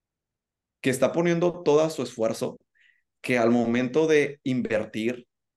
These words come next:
que al momento de sembrar, que al momento de estar ahí, hay una historia, te digo, con sus antepasados,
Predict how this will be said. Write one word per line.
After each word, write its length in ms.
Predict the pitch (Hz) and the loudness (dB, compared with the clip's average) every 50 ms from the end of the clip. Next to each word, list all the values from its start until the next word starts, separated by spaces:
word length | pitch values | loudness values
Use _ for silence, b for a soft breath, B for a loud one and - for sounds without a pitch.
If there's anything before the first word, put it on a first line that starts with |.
| _ | _
que 160 | - - - 147 | -14 -8 -4 -4
al 80 | 131 | -2
momento 340 | 135 123 120 123 120 127 143 | -2 0 -2 -2 0 0 0
de 80 | 139 135 | 0 0
sembrar, 680 | 135 117 104 101 98 95 92 95 95 - 101 104 - - b b b b b b _ | -2 -4 -6 -6 -6 -6 -8 -8 -8 -10 -12 -14 -14 -18 b b b b b b _
que 100 | - - | -6 -4
al 80 | 117 120 | -2 0
momento 440 | 120 117 117 127 135 131 131 156 160 | 0 0 0 0 -2 0 0 0 0
de 60 | 147 | 0
estar 240 | 123 - 127 117 123 | 0 0 2 2 4
ahí, 420 | 123 120 120 123 131 - - - _ _ _ _ _ _ _ _ _ _ _ _ | 4 4 4 2 0 -2 -6 -12 _ _ _ _ _ _ _ _ _ _ _ _
hay 180 | - 117 117 131 | -6 -4 -2 -2
una 160 | 139 143 151 | -2 -2 -2
historia, 560 | 156 156 - - 131 123 127 127 139 143 139 | -4 -4 -4 -2 0 0 0 0 -2 -4 -4
te 80 | - 127 | -4 -4
digo, 360 | 113 113 110 107 104 110 - _ _ | -4 -2 -4 -4 -6 -8 -14 _ _
con 500 | - - 113 113 107 107 117 120 - - _ _ _ _ _ | -6 -2 0 0 2 0 -2 -4 -6 -14 _ _ _ _ _
sus 240 | - - 147 139 147 | -12 -10 -8 -6 -6
antepasados, 840 | 135 123 120 - - - 104 - 107 107 107 - - - - _ | -4 -4 -6 -6 -6 -8 -4 -2 0 0 0 0 -2 -6 -12 _